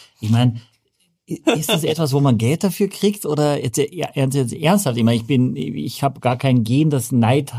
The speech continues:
äh, her-, hervorrufen könnte, aber das sieht dann aus, als ob du einer von diesen Leuten bist, nur die einen zahlen halt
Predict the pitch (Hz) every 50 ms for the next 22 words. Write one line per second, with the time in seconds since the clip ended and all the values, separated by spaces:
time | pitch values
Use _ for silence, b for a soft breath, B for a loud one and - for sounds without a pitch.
0 | 117 110 107 - 101 101 - - - - - 175 160 160 147 135 117 - 147 -
1 | 127 131 131 123 - - 135 139 147 156 156 120 - - - - _ _ - 151
2 | 160 143 156 151 - - 151 156 160 135 160 156 143 B B B B B _ -
3 | 113 113 117 117 113 113 110 B B _ _ - 101 - - 135 120 135 117 -
4 | 87 90 113 127 127 135 123 117 117 113 - - - - - 104 127 135 131 131
5 | - 123 120 123 98 117 110 98 107 120 135 139 127 147 139 - 135 131 113 120
6 | - - 104 113 127 123 113 117 120 117 120 117 117 117 113 110 -